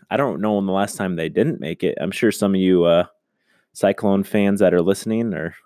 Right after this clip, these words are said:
<laughs> screaming at what, <laughs> when's the last time they didn't make it. But give me a second here and I'll get that up. They've made it n-, nineteen years. So,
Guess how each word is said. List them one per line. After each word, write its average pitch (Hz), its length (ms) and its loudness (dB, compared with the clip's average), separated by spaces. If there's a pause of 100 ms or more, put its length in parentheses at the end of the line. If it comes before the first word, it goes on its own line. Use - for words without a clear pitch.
(280)
<laughs> - 800 -20
screaming 151 640 0 (720)
at 85 380 0 (560)
what, 208 360 2
<laughs> - 560 -14
when's 101 200 -4
the 98 60 0
last 95 280 2
time 95 200 -2
they 85 120 -4
didn't 90 300 -4
make 107 260 -4
it. 139 180 0 (880)
But 85 480 -2
give - 100 -8
me 101 100 -2
a 92 60 -4
second - 420 -6
here 92 240 -2
and 87 80 -2
I'll 87 140 -4
get - 220 -8
that 90 160 2
up. 90 140 0
They've 95 140 4
made 127 160 2
it - 120 -2
n-, 98 180 -4
nineteen 120 540 0
years. 120 640 2 (1080)
So, 82 680 -4